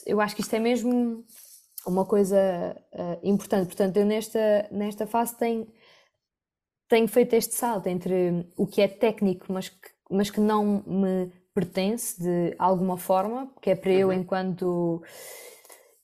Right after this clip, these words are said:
Speaker 1: Inês, que tem a possibilidade de construir equipas e que não sei até onde é que isto pode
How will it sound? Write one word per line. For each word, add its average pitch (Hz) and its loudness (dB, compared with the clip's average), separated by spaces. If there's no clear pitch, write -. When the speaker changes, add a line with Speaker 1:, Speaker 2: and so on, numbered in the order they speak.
Speaker 1:
Inês, 202 2
que - -20
tem 190 -4
a 185 -4
possibilidade 185 0
de - -20
construir 196 0
equipas 190 0
e 180 -6
que 180 -10
não 190 -2
sei 190 2
até 190 0
onde 190 0
é 190 0
que 185 -6
isto - -10
pode 175 -4